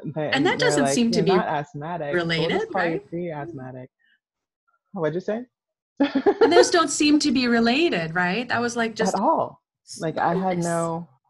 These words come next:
Speaker 1: I didn't know. Like, I just knew that I wanted to eat better, so I <laughs> started eating better.
Speaker 2: But there you go. That's the perfect
Speaker 1: Yeah.
Speaker 2: case in point, right? Of these
Speaker 1: Yeah.
Speaker 2: unintended benefits that come along with, like, just making little shifts.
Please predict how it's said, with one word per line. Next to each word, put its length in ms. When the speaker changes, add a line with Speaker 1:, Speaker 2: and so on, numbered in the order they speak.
Speaker 1:
I 140
didn't 320
know. 220
Like, 160
I 120
just 260
knew 220
that 220
I 380
wanted 580
to 60
eat 260
better, 440
so 220
I 120
<laughs> 100
started 380
eating 240
better. 340
Speaker 2:
But 160
there 140
you 200
go. 160
That's 200
the 80
perfect 560
Speaker 1:
Yeah. 120
Speaker 2:
case 160
in 120
point, 320
right? 200
Of 100
these 200
Speaker 1:
Yeah. 80
Speaker 2:
unintended 680
benefits 640
that 180
come 180
along 420
with, 220
like, 240
just 220
making 340
little 240
shifts. 760